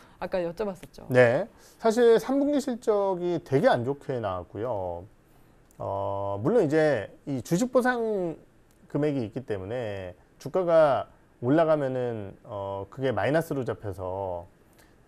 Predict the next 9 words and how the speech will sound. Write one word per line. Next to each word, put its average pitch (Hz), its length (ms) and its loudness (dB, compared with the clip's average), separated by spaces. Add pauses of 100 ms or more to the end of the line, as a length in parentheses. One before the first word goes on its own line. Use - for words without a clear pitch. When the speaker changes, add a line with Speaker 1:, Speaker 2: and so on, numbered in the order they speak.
Speaker 2:
어, 101 180 -8
전환사채나 202 580 2
이런 135 200 -2
걸 135 100 -2
발행하면은 120 800 -4
회계적으로 196 380 0
마이너스로 135 440 -4
잡아야 131 340 -2
되거든요. 98 460 -8